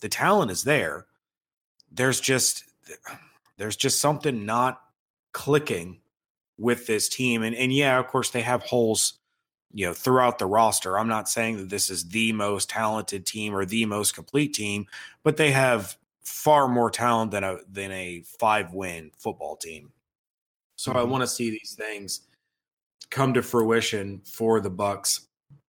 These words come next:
Speaker 1: and McCoy. David, do you know what happens in nine days?
Speaker 2: Um, there's a football game.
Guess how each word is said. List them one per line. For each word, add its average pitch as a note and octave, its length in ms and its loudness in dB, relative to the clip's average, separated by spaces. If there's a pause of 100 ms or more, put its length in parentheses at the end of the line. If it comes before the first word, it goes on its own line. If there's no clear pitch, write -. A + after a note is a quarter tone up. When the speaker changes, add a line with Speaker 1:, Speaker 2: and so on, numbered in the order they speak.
(120)
Speaker 1:
and A2 460 0 (140)
McCoy. F#2+ 760 -2 (1120)
David, B2+ 480 6 (1600)
do A2+ 80 -4
you B2+ 160 4
know C#3 200 6
what B2 160 6
happens G#2+ 420 2
in E2+ 140 -6
nine F#2 280 -2
days? F2 380 -6 (2250)
Speaker 2:
Um, A2 760 -2 (100)
there's G#2 220 0
a G#2 60 -2
football G#2+ 380 2
game. A#2 280 -6